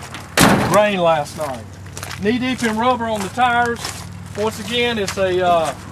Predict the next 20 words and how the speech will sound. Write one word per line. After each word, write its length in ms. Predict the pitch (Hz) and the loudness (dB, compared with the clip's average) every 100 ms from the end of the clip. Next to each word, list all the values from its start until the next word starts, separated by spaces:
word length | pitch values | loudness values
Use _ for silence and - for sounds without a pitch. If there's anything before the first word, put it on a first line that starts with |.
| 196 - | 4 6
four-wheel 360 | 233 233 233 | 6 8 6
drive 320 | 226 240 233 214 | 8 8 8 6
with 100 | 170 | 4
a 100 | - | 6
power 340 | 240 226 208 | 6 6 4
seat, 360 | - 247 240 - | 4 2 2 4
leather 360 | 202 233 220 | 4 6 4
interior, 540 | 208 - 240 240 233 220 139 | 2 2 4 4 4 0 0
navigation. 1040 | 170 202 220 226 214 202 202 226 233 240 220 | 0 4 4 4 4 2 4 4 4 0 0
Did 120 | 180 | 4
I 120 | 196 | 4
mention 380 | 214 220 - 214 | 4 2 0 2
that? 280 | 220 233 220 165 | 4 4 2 0
Wanna 260 | 185 180 | 0 0
make 200 | 185 185 | 0 -2
sure. 360 | - 202 196 208 - - - - - - | -2 0 0 0 -2 -8 -8 -8 -6 0
Folks, 280 | 220 226 - | 2 2 2
this 220 | 233 226 | 0 2
four-wheel 460 | - 240 247 240 233 | 4 6 8 6 6
drive 460 | 233 233 233 233 | 6 6 6 4